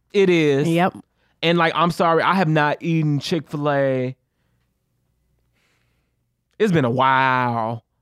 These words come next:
Speaker 1: It's been a while. Like, 'cause I remember they were talking about that on Breakfast Club, and they was like, everybody was like, "Yeah, I'm still," 'cause a lot of the gay folks were like, "Yeah, I'm still gonna eat it.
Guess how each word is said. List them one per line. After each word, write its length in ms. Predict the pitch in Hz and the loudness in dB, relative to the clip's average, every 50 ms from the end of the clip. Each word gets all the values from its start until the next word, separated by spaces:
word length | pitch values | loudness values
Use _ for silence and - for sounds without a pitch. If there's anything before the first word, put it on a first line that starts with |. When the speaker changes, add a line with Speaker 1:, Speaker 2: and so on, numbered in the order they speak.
| _ _ _ _ _ | _ _ _ _ _
Speaker 1:
It's 160 | _ 185 190 160 | _ -4 -2 0
been 140 | 156 135 | 0 0
a 60 | 123 117 | 0 0
while. 680 | 120 120 123 127 123 123 120 117 117 104 92 82 117 | 0 0 0 0 0 0 0 -2 -2 -4 -4 -2 0
Like, 300 | 143 135 127 120 113 - - _ _ _ _ | 0 0 0 0 -4 -8 -14 _ _ _ _
'cause 140 | - 175 170 | -4 -2 0
I 40 | 196 | 0
remember 180 | 202 190 180 175 | 0 2 0 0
they 40 | |
were 40 | 180 | 0
talking 120 | - 190 170 | 0 0 -2
about 120 | 156 147 | -2 0
that 100 | 175 151 | 0 0
on 120 | 143 139 | 0 2
Breakfast 280 | 135 156 160 156 143 - | 0 0 -2 -2 -4 -6
Club, 280 | - 156 139 135 131 135 | -4 -2 -2 -2 -2 -2
and 60 | 139 | -4
they 60 | 139 | -4
was 140 | 131 131 123 | -4 -6 -6
like, 320 | 127 120 120 120 117 - - _ _ _ _ | -6 -6 -6 -6 -8 -10 -16 _ _ _ _
everybody 180 | - 156 160 156 | -4 -2 0 0
was 100 | 147 135 | 0 0
like, 140 | 139 123 127 | 0 0 2
"Yeah, 180 | 135 151 156 190 | 2 2 2 2
I'm 80 | 254 | 0
still," 240 | 277 - 247 208 - - _ _ _ _ _ - | -2 -4 -4 -6 -6 -6 _ _ _ _ _ -6
'cause 140 | 151 139 | -4 -2
a 40 | 135 | 0
lot 120 | 147 160 180 | 0 0 0
of 40 | |
the 60 | 165 151 | 0 0
gay 200 | 135 147 147 143 | 0 0 0 0
folks 260 | - 147 135 123 - | 0 -2 -4 -4 -6
were 60 | 139 | -6
like, 140 | 127 127 131 | -4 -2 -2
"Yeah, 160 | 139 156 175 | 0 2 2
I'm 100 | 220 285 | 2 2
still 340 | 285 - - 240 214 202 196 | 0 -2 -2 0 2 2 2
gonna 220 | 190 190 185 185 - | 2 2 0 -2 -2
eat 240 | - 190 190 202 214 | -2 -2 0 0 2
it. 220 | 233 233 240 220 | 2 0 0 0